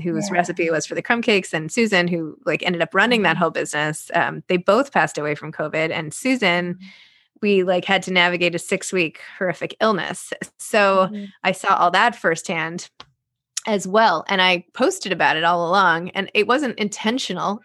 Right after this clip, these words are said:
Speaker 1: You know, it's si-, similar to, like,
Speaker 2: Mm-hmm.
Speaker 1: nine eleven. Like, this is just how I deal with stuff.
Speaker 2: That might help other people as well that are going through that at the exact same time, right?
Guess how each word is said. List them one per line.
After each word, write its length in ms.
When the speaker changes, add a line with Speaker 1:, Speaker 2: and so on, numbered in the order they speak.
Speaker 1:
You 60
know, 140
it's 180
si-, 160
similar 400
to, 60
like, 220
Speaker 2:
Mm-hmm. 60
Speaker 1:
nine 180
eleven. 300
Like, 140
this 140
is 80
just 160
how 180
I 220
deal 160
with 140
stuff. 360
Speaker 2:
That 120
might 360
help 200
other 220
people 400
as 160
well 420
that 160
are 140
going 340
through 580
that 220
at 120
the 60
exact 320
same 260
time, 520
right? 420